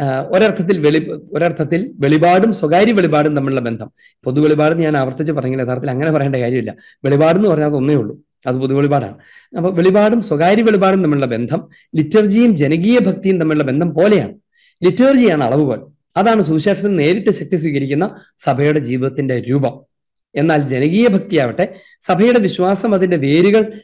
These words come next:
വിശ്വാസികളുടെ ഹൃദയങ്ങളിലേക്ക് പടർത്തുന്നു എന്നതിന്റെയും അത് അവരുടെ അനുദിന ജീവിതത്തിൽ സ്വാധീനം ചെലുത്തുന്നു എന്നതിന്റെയും അടയാളമാണ്.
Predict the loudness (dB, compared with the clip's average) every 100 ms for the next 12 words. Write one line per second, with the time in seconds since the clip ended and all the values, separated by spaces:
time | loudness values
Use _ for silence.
0 | _ -10 -6 -4 0 0 2 2 2 0
1 | -2 0 2 2 4 4 4 2 0 -2
2 | 0 2 0 0 2 4 4 2 0 -2
3 | -2 -2 0 -2 -4 _ _ _ -4 0
4 | 2 2 2 2 2 4 4 4 2 0
5 | -2 -2 0 2 4 4 4 2 0 -4
6 | -4 -4 -14 -8 -4 -2 -2 -2 -2 -2
7 | -4 -6 -6 -8